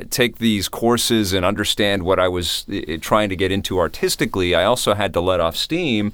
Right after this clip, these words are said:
and I rediscovered video games through that whole process. And I think through the reacquisition of this,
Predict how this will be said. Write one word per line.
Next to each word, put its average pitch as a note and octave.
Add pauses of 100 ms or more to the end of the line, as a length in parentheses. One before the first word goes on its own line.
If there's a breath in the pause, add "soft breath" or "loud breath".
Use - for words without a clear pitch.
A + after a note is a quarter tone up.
(280 loud breath)
and F#2+
I F2
rediscovered G2+
video B2
games F2
through E2
that D2+
whole D2+
process. - (420 soft breath)
And F2
I F2
think C3+
through B2+
the G2
reacquisition A2+
of E2+
this, -